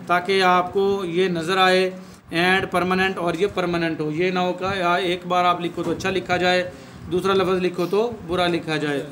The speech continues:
ठीक है, ये permanent हो बेटा। ये थी आपकी सारी की सारी importance of writing skill। इनको आप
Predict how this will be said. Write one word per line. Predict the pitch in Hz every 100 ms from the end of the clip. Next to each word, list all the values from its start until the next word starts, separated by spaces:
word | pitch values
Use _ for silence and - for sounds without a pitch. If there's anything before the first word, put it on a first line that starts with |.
| - - - - -
ठीक | 170 185
है, | 196
ये | 185
permanent | 180 180 190 190 185
हो | 185
बेटा। | 175 180
ये | 170 180
थी | 175 185
आपकी | 175 180
सारी | - 160 170
की | 170
सारी | 165 170 180 180 - - - - - - -
importance | 170 190 185 190 175
of | 160
writing | 165 170 196
skill। | - 202
इनको | 185 185 185
आप | 185 185 208